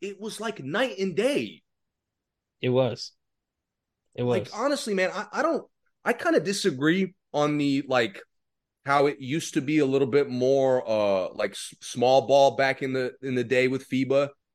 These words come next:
Speaker 1: To me, again, and I di-, I wasn't, like, a, I didn't watch the international game, like, i-, in huge detail and try to catch every game back then. But to me, the only team that truly, like, went small and had success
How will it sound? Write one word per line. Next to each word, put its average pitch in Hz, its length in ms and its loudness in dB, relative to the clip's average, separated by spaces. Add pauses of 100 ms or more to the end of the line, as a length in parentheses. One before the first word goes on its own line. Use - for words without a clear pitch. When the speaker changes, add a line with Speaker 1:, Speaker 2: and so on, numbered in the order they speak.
(1160)
Speaker 1:
To 190 100 4
me, 269 400 -2 (100)
again, 175 300 0
and 180 100 2
I 247 120 4
di-, 233 100 8
I 180 100 4
wasn't, 202 340 4
like, 147 220 -4
a, 123 200 2 (380)
I 165 120 -4
didn't 170 160 0
watch 143 340 2
the 123 160 0
international 127 560 0
game, 117 320 0
like, 92 220 -8 (160)
i-, 113 180 -10
in 110 160 -4
huge 117 440 -8
detail 120 500 2
and 92 260 -8
try 113 200 -2
to 113 60 -2
catch 117 360 -2
every 113 200 0
game 107 240 -2
back 107 240 -2
then. 107 300 -4 (720)
But 190 200 -4 (600)
to 185 140 -4
me, 320 200 2
the 202 140 -2
only 262 200 0
team 240 200 -6
that 175 140 0
truly, 208 360 -4
like, 143 200 -6
went 165 280 -2
small 160 540 2
and 139 120 -6
had 156 160 -2
success 147 720 -4